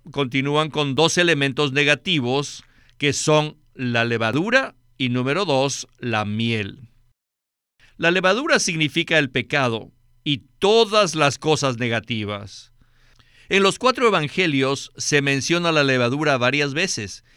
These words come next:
y siempre está relacionada con el pecado, con las herejías, con las enseñanzas equivocadas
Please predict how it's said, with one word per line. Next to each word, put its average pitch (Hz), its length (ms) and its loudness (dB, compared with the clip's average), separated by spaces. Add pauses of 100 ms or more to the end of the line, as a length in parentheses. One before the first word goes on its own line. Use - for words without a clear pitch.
(180)
y 185 160 0
siempre 180 960 -2
está 143 340 -2
relacionada 131 720 2
con 120 160 -4
el 110 120 -4
pecado, 156 800 -2 (340)
con 110 220 -6
las 107 200 -6
herejías, 160 920 -4
con 120 180 -4
las 113 180 -6
enseñanzas 120 600 -4
equivocadas 135 1040 -4